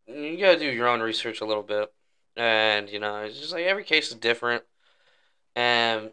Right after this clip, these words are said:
I gotta say, though, that's just, like, such a shitty way to go. Like, I can't imagine, especially as a person who has it, just to me, know, like,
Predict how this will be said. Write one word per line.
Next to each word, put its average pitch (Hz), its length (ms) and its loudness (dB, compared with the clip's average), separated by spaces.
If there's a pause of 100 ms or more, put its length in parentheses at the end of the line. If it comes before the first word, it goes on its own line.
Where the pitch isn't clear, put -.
I 170 160 -2
gotta 185 220 6
say, 151 240 0
though, 117 180 2
that's 156 320 4
just, - 240 -4
like, - 160 -20
such - 400 -2
a 143 40 -6
shitty 110 340 -6
way 95 80 -14
to - 60 -20 (1900)
go. 110 80 0
Like, 110 400 6
I 143 80 2
can't 165 240 -2
imagine, 120 480 0
especially 165 380 -2
as 120 120 -2
a 110 60 -6
person 131 500 0
who 110 120 -14 (160)
has 110 340 -2
it, 151 280 -6
just 127 220 -6
to 127 60 -12
me, 127 140 -4
know, 113 260 -2
like, 110 240 0